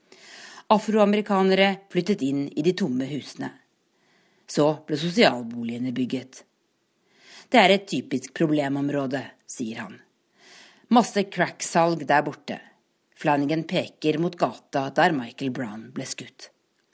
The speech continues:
"Burde det være flere svarte politifolk her?" "Sikkert", sier han.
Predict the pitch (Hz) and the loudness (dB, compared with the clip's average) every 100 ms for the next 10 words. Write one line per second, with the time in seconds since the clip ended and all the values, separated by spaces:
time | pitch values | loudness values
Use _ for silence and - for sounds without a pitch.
0 | _ _ _ _ _ _ _ _ _ _ | _ _ _ _ _ _ _ _ _ _
1 | 175 170 165 190 160 165 170 139 165 170 | 0 2 4 4 4 2 0 -2 -2 -4
2 | 185 - 127 - 190 190 143 - 190 220 | -6 -6 -6 0 0 0 -6 -2 0 2
3 | 214 - _ _ _ _ _ _ _ _ | 0 0 _ _ _ _ _ _ _ _
4 | _ _ - 156 - 170 147 - - - | _ _ -6 -4 -2 -2 -2 -4 -20 -12
5 | - 120 117 - | -6 -4 -4 -12